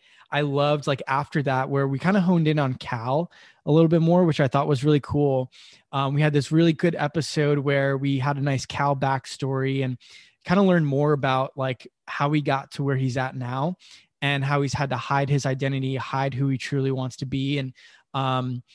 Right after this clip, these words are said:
and then it kinda goes into him trying to track down the person who did this to Nate. And, um, and he has this stare down with Fez in the, in the, um,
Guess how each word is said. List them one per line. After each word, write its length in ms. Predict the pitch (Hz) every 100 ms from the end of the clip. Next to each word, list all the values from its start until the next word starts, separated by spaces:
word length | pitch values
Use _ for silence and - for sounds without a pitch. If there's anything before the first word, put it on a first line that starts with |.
| - _
and 180 | 151 151
then 300 | 143 139 143
it 260 | - 143 - _ -
kinda 260 | 165 156
goes 400 | 139 131 151 147 -
into 420 | 156 147 156 139
him 460 | 120 151 151 143 - _ _
trying 200 | - 151
to 40 | 135
track 400 | - 147 139 139
down 280 | 139 147 147
the 80 | 127
person 360 | 151 143 -
who 60 | 135
did 240 | 127 139
this 160 | 143 127
to 100 | -
Nate. 380 | 127 123 147 202 _ _ _ _ -
And, 460 | 139 143 139 135 147
um, 540 | 135 131 127 127 123 - _ _ _ - _ 160
and 440 | 143 143 147 151 170 -
he 220 | 123 151
has 220 | 151 139
this 120 | 139
stare 400 | - - 151 175
down 300 | 165 139 127
with 100 | 127
Fez 600 | - - 151 156 135 120 -
in 200 | 160 151
the, 380 | 143 131 127 127 _ _ _ 156
in 160 | 151
the, 240 | 147 135 131
um, 360 | 127 127 127